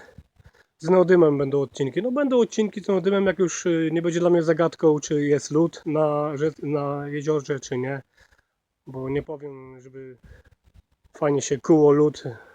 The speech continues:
żeby porzucać tam na, na paru metrach kwadratowych. To nie ma sensu, tak? Więc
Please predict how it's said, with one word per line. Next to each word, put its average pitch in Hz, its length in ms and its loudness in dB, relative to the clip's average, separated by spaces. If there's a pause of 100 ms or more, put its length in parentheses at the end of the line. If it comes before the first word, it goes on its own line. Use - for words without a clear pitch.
(340)
żeby 139 180 -4
porzucać 139 480 -4
tam 135 180 -6
na, 131 140 -6
na 131 120 -8
paru 135 240 -4
metrach 131 280 -6
kwadratowych. 131 600 -8
To - 120 -8
nie 139 80 -4
ma 135 120 -6
sensu, 123 400 -12
tak? 139 160 -10
Więc 135 280 -10